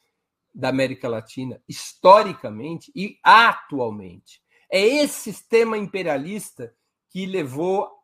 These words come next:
à desindustrialização do Brasil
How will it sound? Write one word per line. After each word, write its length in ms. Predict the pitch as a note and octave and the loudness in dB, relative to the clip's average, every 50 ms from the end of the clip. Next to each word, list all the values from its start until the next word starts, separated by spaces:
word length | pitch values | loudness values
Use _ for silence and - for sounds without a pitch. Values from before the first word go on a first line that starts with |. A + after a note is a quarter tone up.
| _ - | _ -4
à 480 | - D#3 D#3+ E3 E3 D#3+ D#3 - - - | -2 0 2 2 2 2 0 -4 -8 -18
desindustrialização 1800 | - B2+ A2+ C3 F3+ F#3 F3 D3+ E3+ F3+ F3 D3+ D#3+ - - - - D#3+ D#3 D#3 D#3 D#3+ D3+ D3+ D3 C3+ - - - - F#3+ G#3 G#3+ G#3 F3+ D3 | -20 -12 -6 -4 -2 -2 -2 -4 -6 -10 -10 -12 -14 -16 -16 -10 -8 -6 -6 -6 -6 -8 -8 -6 -8 -8 -8 -12 -14 -8 -8 -6 -6 -6 -8 -8
do 120 | C3 C3+ | -10 -10
Brasil 640 | B2 B2 A#2+ A#2+ A#2 A2 G#2+ B2+ D#3 F3 F#3 F#3+ | -10 -10 -10 -10 -10 -12 -12 -10 -10 -10 -10 -12